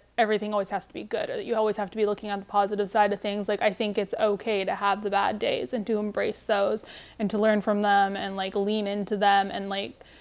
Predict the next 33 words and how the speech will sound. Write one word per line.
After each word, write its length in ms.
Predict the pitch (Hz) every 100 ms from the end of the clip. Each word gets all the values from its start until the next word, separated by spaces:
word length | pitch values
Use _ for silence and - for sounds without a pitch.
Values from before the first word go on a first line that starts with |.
| - - -
listen 380 | 208 208 240 208
to 80 |
what 80 | 214
your 100 | 214
body 380 | 196 202 202 202
needs 260 | 202 202 208
in 100 | 202
those 180 | 208 196
moments. 520 | 202 202 202 196 196
I 240 | - 202 202
tried 320 | - 208 196
to 60 | 175
push 220 | 214 - -
past 340 | - 208 -
them 140 | 208 196
and 80 |
distract 440 | 196 - - 190 -
for 140 | 208
so 240 | - 208 196
long 240 | 190 202
from 180 | 220 214
that, 160 | 208 202
and 100 | 196
it 80 |
just 180 | 196 -
caught 320 | - 196 -
up 220 | - - 220
with 180 | 214
me. 160 | 233 233
And 140 | 214 208
I 80 |
think 320 | 208 208 202 -
that 320 | 208 208